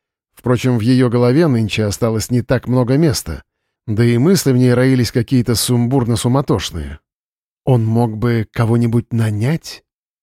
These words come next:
Эмму Львовну было не так просто сбить с пути. Чужими руками жар загребать завсегда сподручнее.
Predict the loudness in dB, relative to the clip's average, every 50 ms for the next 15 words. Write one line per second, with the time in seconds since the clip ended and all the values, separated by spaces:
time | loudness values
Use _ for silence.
0 | _ _ -2 0 2 2 4 2 2 2 2 2 2 2 2 0 0 2 2 2
1 | 2 2 0 0 0 -2 -2 -2 _ -2 0 0 0 0 -2 -4 -4 -4 -4 -6
2 | -6 -6 -4 -4 -4 -2 -4 -6 -6 -8 -12 _ _ _ _ _ _ _ _ _
3 | _ _ -4 0 0 2 2 2 2 2 4 2 2 0 0 0 0 2 2 2
4 | 2 2 2 0 0 0 -2 0 0 0 0 0 0 0 0 -2 -2 -2 -4 -6
5 | -4 -2 0 0 0 0 -2 -2 0 0 0 -2 -2 -4 -6 -6 -6 -8 -8 -10
6 | -14